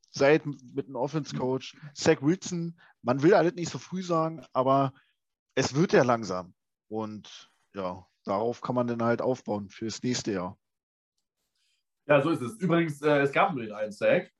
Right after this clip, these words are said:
Speaker 2: das zur Vollständigkeit halber von Anthony Nelson, der über, äh, ähm,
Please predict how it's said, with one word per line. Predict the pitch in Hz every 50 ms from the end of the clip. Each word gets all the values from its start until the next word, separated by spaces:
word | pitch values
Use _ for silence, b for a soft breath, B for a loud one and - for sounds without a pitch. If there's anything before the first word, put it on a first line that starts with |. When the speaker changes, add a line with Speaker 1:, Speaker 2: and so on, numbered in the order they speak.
| _ _
Speaker 2:
das | - 113 110
zur | - 110 104
Vollständigkeit | 120 117 113 113 110 107 104 110 110 107
halber | 110 107 104 107 107
von | 113 104 104
Anthony | 107 104 107 104 104 101
Nelson, | 104 101 104 107 - 170 175 175
der | - 113 107 107 107
über, | 98 107 101 107 104 104 104 104 104 104 - 104 104 104 104 101 101 101 101 104 - _ _ _ _ _ _ _ _ _ _ _ _ _ _ _ _ _ _ _ -
äh, | -
ähm, | 98 98 101 101 101 101 98 101 101 101 101 101 101 98 98 95